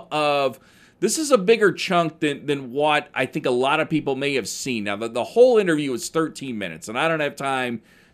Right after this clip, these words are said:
to play the entire interview in one day, and I'll play some more of it tomorrow. But I'm, this all leads with Dan Patrick asking Kyler Murray, if the Oakland Raiders drafted him,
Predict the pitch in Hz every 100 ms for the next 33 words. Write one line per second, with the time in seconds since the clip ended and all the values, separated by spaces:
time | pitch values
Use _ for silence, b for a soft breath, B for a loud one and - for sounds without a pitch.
0 | - - 165 151 139 123 151 156 156 151
1 | 143 139 139 127 127 135 123 120 117 113
2 | 120 143 156 143 - 127 120 135 127 110
3 | 95 104 110 107 87 67 - b b b
4 | b b 101 127 143 - 151 185 202 170
5 | - - - 156 165 208 262 277 247 220
6 | 208 175 139 127 143 143 - _ _ -
7 | - 160 185 180 - 170 160 156 127 110
8 | - _ - 160 175 - 156 139 143 147
9 | 139 135 127 113 - 175 175 196 175 175
10 | 170 151 147 147 135 110 - 127 123 120
11 | 101 87 90 80